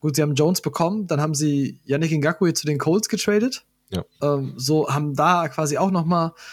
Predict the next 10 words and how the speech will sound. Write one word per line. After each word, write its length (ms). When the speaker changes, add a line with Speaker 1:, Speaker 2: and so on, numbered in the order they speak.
Speaker 1:
Rock 200
Ya-Sin 340
als 160
Cornerback 460
irgendwie 200
mit, 200
mit, 180
mit 180
rausgezerrt. 720
So 240